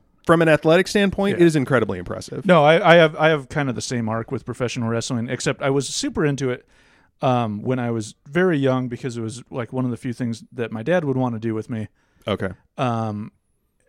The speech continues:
Speaker 2: and I would get super into it, and, uh, and, but then, like, you know, like, you hit your teen, you hit, like, adolescence, and you're like, "Everything I used to like is stupid and
Speaker 1: Yeah.
Speaker 2: gay."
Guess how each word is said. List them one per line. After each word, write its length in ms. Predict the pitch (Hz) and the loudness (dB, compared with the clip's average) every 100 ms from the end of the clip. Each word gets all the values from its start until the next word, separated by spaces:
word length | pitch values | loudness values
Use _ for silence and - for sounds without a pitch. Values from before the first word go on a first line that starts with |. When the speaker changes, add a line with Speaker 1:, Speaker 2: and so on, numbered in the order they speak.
| - | -10
Speaker 2:
and 240 | 147 120 - | -6 -6 -4
I 100 | 123 | -2
would 160 | 120 | -2
get 200 | 117 120 | -4 -8
super 540 | - - 147 131 123 131 | -6 -8 -4 -6 -4 -4
into 280 | 185 160 135 | 0 2 2
it, 240 | 127 - _ _ _ _ _ _ _ _ _ _ - | 2 -6 _ _ _ _ _ _ _ _ _ _ -10
and, 340 | 143 131 123 | -6 -4 -2
uh, 420 | 120 113 107 104 - _ _ | -2 0 0 -2 -6 _ _
and, 380 | 143 120 113 117 _ - | -6 -6 -6 -12 _ -10
but 160 | 135 127 | -8 -4
then, 160 | 135 | -4
like, 300 | 123 117 - | -2 -6 -8
you 100 | 156 | -8
know, 180 | 131 104 | -6 -4
like, 260 | 107 110 _ _ _ _ _ _ _ _ _ _ _ _ _ - | -6 -10 _ _ _ _ _ _ _ _ _ _ _ _ _ -4
you 100 | 170 | 0
hit 200 | 185 190 | 2 0
your 100 | 160 | -2
teen, 420 | - 156 147 151 | -4 -4 -4 -8
you 160 | 156 143 | -6 -4
hit, 220 | 147 160 | -4 -6
like, 240 | 143 135 135 | -4 -6 -6
adolescence, 640 | 135 131 123 127 147 123 | -4 -4 -2 -4 -6 -8
and 100 | 123 | -8
you're 100 | 120 | -6
like, 220 | 117 113 | -6 -4
"Everything 420 | 175 175 175 180 151 | -2 -2 0 -2 -2
I 60 | |
used 280 | 123 143 - | -2 -4 -6
to 60 | 131 | -6
like 220 | 117 110 | -6 -6
is 100 | 113 | -8
stupid 600 | - - 180 170 - 110 | -6 -6 -6 -4 -6 -8
and 120 | 107 | -4
Speaker 1:
Yeah. 100 | 107 | -2
Speaker 2:
gay." 520 | 185 156 135 110 98 | 0 0 -2 -4 -10